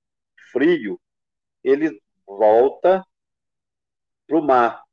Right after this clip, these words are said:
E junto de, da terra, por ali, vira o terral, que a gente aproveita pra navegar. Eu naveguei pouco nesse vento, né? Eu navegava mais de dia, porque ainda tava aprendendo e tal,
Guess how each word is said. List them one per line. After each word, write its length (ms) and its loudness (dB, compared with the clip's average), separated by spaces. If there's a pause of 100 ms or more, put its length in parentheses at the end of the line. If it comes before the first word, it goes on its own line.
(360)
E 120 0
junto 400 -2
de, 140 -6 (180)
da 140 2
terra, 480 0 (100)
por 100 -8
ali, 400 -2 (220)
vira 180 -4
o 60 -8
terral, 560 0 (220)
que 120 -2
a 60 2
gente 240 0
aproveita 540 0
pra 120 0
navegar. 500 -2 (600)
Eu 180 2
naveguei 380 2
pouco 380 2
nesse 260 -6
vento, 300 -6 (380)
né? 300 -4 (360)
Eu 80 -10
navegava 420 2
mais 180 0
de 120 -2
dia, 360 -2
porque 160 -10
ainda 160 -2
tava 320 0
aprendendo 600 -2
e 80 -10
tal, 400 0